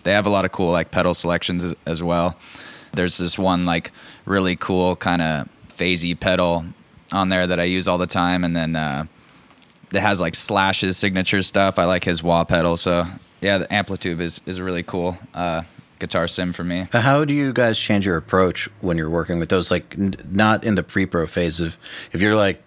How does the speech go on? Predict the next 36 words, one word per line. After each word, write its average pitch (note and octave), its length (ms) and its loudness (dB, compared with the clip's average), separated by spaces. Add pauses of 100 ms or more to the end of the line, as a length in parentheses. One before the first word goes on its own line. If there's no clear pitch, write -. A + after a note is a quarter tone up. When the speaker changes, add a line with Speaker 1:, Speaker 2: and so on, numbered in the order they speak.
(120)
Speaker 2:
gonna G2 200 4
actually F2 460 2
use E2+ 440 0
one E2+ 160 2
of E2 60 2
those D#2+ 240 -2
tones F2 340 0
on D#2+ 120 0
a D#2 60 0
record, E2+ 460 0 (320)
clearly F#2+ 400 4
it's E2 140 -4
a E2 40 -2
different E2 360 0
process E2+ 440 2
than D#2+ 160 -2
using D#2+ 260 -2
a D#2 60 -4
real D#2 220 -2
amp. E2+ 360 -2
Like, D#2+ 220 -2 (340)
what F#2 140 4
do F#2+ 60 4
you, F#2 120 0
what G2+ 180 2
are A2 100 4
the F#2+ 80 2
main F#2 260 2
differences E2+ 600 -2
in D#2+ 80 0
your D2+ 120 -2
approach? D#2+ 540 -2 (140)
Speaker 1:
Yeah, A#2 180 4
I G#2+ 60 0
mean, C3+ 300 2
if B2+ 320 0